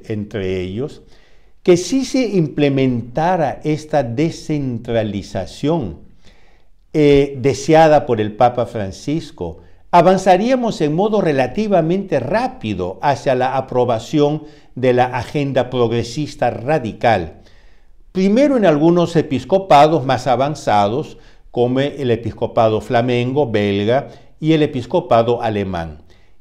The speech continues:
Y después globalmente.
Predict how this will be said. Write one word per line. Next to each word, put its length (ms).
Y 140
después 680
globalmente. 1400